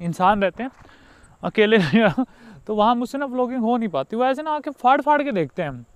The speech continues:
पता नहीं क्या कर रहा है बंदा, किससे बात कर रहा है, और ऊपर से camera हाथ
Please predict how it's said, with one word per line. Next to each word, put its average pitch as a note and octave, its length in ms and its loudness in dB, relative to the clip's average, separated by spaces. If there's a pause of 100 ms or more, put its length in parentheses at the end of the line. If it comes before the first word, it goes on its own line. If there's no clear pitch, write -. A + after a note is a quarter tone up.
पता A#3+ 120 -6
नहीं C#4 120 -8
क्या A#3+ 280 2
कर A3 140 -2
रहा G#3+ 120 0
है G#3 60 2
बंदा, G3 420 -4
किससे G3+ 300 -10
बात F3+ 240 -6
कर F3+ 140 -6
रहा F3 160 -8
है, E3 140 -12 (460)
और G3+ 100 2
ऊपर A3+ 200 0
से A3+ 120 -6
camera G3+ 340 -4
हाथ F#3 180 -2